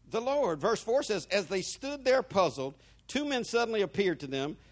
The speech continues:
clothed in dazzling robes. The women were terrified and bowed their faces to the ground. The men asked, 'Why are you looking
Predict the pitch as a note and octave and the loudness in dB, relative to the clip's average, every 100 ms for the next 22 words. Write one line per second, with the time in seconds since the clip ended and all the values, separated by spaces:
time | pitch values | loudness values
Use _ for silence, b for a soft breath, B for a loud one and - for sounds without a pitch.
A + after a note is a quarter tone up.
0 | b - G#3 A3+ G3+ F3 D#3+ G3 A3+ - | b -2 4 4 4 -2 2 2 2 -2
1 | A#3 D#3 B2 G2+ - - - _ _ _ | -2 0 0 -2 -12 -20 -20 _ _ _
2 | _ _ _ _ _ _ b b - D3 | _ _ _ _ _ _ b b -4 0
3 | B3+ B3+ F3+ - - D4 G#3+ C#3 C3 C#3+ | 2 2 0 2 4 4 4 2 0 0
4 | B2 D#3+ F#3+ G3+ F3+ - F#3 - D#3 F3 | 0 2 4 4 0 -2 -2 -4 -6 -6
5 | D3+ C#3+ B2 A2+ A2 b b b C3 D#3+ | -4 -4 -2 -4 -8 b b b -2 2
6 | G3 G3 E3 D#3+ B2+ - - C3 E3 F#3 | 4 2 2 0 0 -6 -10 0 2 6
7 | G3 G3+ F3 C#3+ C3 F3+ - G3 G#3 | 4 4 2 -2 -2 -4 -4 -14 -14